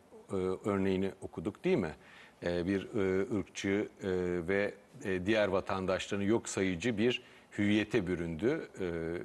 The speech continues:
güneyde bir devlet diyelim, <laughs> meşhur ifadesiyle. E, e, onun, e, her icraatının da mesela doğru olmadığını biliyoruz. Yani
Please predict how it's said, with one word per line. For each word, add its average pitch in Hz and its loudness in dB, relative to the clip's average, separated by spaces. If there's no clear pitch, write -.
güneyde 87 -4
bir 78 -10
devlet 87 -6
diyelim, 87 -6
<laughs> - -16
meşhur 90 -6
ifadesiyle. 95 -4
E, 95 2
e, 117 2
onun, 135 4
e, 104 2
her 156 0
icraatının 92 0
da 180 0
mesela 95 -2
doğru 101 2
olmadığını 104 -2
biliyoruz. 165 -4
Yani 90 -2